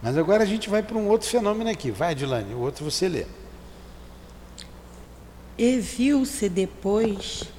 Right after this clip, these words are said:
Speaker 2: certa noite, no amplo salão do centro, novo edificante fenômeno de levitação,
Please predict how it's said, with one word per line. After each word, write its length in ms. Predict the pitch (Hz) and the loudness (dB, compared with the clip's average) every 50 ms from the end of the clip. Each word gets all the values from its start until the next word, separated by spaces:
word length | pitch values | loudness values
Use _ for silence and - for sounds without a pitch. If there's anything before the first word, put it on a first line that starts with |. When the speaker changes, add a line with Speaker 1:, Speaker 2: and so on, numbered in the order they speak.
| - - - - - - - - | -10 -10 -10 -10 -10 -16 -18 -16
Speaker 2:
certa 680 | - - - - 233 233 247 240 - - - - 208 196 | -10 -8 2 6 8 8 8 6 4 -4 0 2 2 2
noite, 800 | 190 190 196 208 220 220 208 196 - - - - - - - - - - - - - - - - - - - | 2 2 4 4 4 2 2 -2 -6 -8 -8 -8 -8 -10 -12 -14 -16 -18 -18 -18 -18 -18 -18 -18 -18 -10 -2
no 200 | - 220 220 220 | 2 4 4 6
amplo 360 | 233 262 294 294 285 - 240 | 6 6 6 6 4 4 0
salão 540 | 226 - - 233 214 202 196 208 233 240 233 | 0 0 0 2 2 4 4 4 4 4 4
do 140 | 214 190 - | 2 2 0
centro, 720 | - - - - 208 208 214 226 226 214 - - - - 190 185 - - - - - - - - - - - - - - - - - - - | -2 -4 -2 0 2 2 2 2 0 -2 -6 -12 -12 -12 -12 -12 -12 -16 -16 -16 -16 -16 -16 -16 -16 -18 -18 -18 -18 -18 -18 -18 -18 -6 2
novo 640 | 220 220 233 233 240 269 294 294 247 247 277 302 - - - - - - - - - - - - - - - - - | 6 8 10 12 12 10 10 6 4 4 4 2 2 0 -8 -12 -14 -16 -16 -18 -18 -18 -18 -18 -18 -18 -16 -16 0
edificante 960 | - 240 240 240 208 240 233 - - 233 226 - - - 226 240 233 233 - - | 6 6 6 8 6 2 0 2 -2 -2 -2 0 2 4 4 4 4 2 0 -6
fenômeno 800 | - - 240 233 220 202 196 190 196 202 196 190 190 190 190 180 - - - - - - - - - - - - - - - - | 0 2 4 4 4 4 2 2 0 0 0 0 -2 -2 -4 -8 -12 -14 -16 -16 -16 -18 -18 -18 -18 -18 -18 -18 -18 -18 -2 8
de 140 | - 226 | 10 10
levitação, 1000 | 233 247 247 202 208 233 233 - 240 240 226 - - - 214 196 190 196 202 185 | 10 10 6 4 4 2 2 4 2 2 2 0 -2 0 0 0 2 0 -2 -4